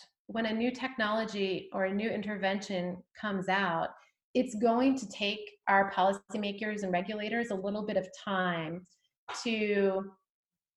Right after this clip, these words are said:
figure out the parameters that they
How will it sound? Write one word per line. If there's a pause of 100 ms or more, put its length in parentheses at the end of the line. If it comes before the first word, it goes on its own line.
(160)
figure
out (300)
the
parameters
that
they